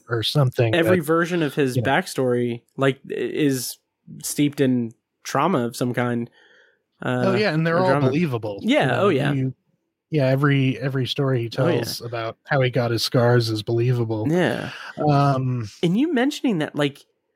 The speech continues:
Speaker 2: Matt Reeves has said that he wants to do Mister Freeze at some point. And, like, man,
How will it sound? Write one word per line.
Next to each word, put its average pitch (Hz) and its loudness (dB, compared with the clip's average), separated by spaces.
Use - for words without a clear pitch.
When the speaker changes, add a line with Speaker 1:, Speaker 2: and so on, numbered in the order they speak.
Speaker 2:
Matt 202 0
Reeves 247 0
has 160 0
said 160 -2
that 147 0
he 143 -4
wants 151 -2
to - -8
do 135 0
Mister 135 -2
Freeze 135 -2
at 117 -6
some 127 -2
point. 123 -4
And, 151 0
like, 131 -2
man, 143 -2